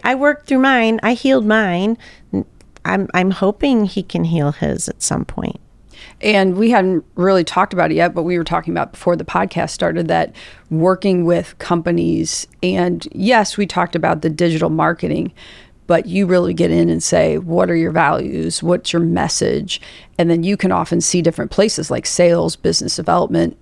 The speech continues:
Speaker 2: um, or other things underneath that need help and work with. So you've gone from maybe a niche marketing, and even then maybe social media marketing is
Speaker 1: Right.
Speaker 2: special niche,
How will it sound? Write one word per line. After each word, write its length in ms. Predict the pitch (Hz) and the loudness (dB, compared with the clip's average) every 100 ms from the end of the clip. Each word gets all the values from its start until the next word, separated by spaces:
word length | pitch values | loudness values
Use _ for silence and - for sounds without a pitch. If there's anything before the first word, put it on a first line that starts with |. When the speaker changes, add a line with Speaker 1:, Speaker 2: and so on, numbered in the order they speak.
| - | -2
Speaker 2:
um, 520 | 180 - 180 - - - - - - | 0 0 -2 -4 -8 -16 -20 -12 -2
or 200 | 175 - - 190 | 0 -2 -10 -8
other 200 | - 170 | -4 -2
things 300 | 165 170 170 | -2 -4 -2
underneath 440 | 180 170 180 190 - | -2 0 0 0 0
that 260 | 175 - - | -2 -2 -4
need 360 | 175 180 180 | -2 0 0
help 280 | 147 175 - | -2 -2 -2
and 140 | 151 160 | -2 0
work 200 | 185 - | 0 -2
with. 160 | - | -8
So 140 | - 180 | -4 -4
you've 380 | 170 214 - - | 0 -2 -4 -4
gone 260 | 175 165 165 | 0 0 0
from 180 | 165 | 0
maybe 280 | 160 160 156 | 0 0 -2
a 120 | - | 0
niche 380 | 170 170 175 - | 2 2 0 -2
marketing, 580 | 175 170 165 - 151 175 - - - - _ - | -2 0 0 -2 -2 -2 -6 -20 -20 -20 _ 0
and 80 | |
even 200 | 185 165 | 4 4
then 200 | 170 185 | 4 4
maybe 360 | 170 160 165 165 - _ - | 4 2 0 -4 -10 _ -6
social 440 | 170 156 156 160 175 | -4 -2 -2 -2 -4
media 380 | 175 190 175 131 | 0 0 0 -2
marketing 420 | - 165 202 180 - | -2 2 2 4 2
is 140 | - | 0
Speaker 1:
Right. 80 | - - - | -8 -20 -16
Speaker 2:
special 380 | - - 160 - | -10 -4 -4 -2
niche, 200 | 131 | -4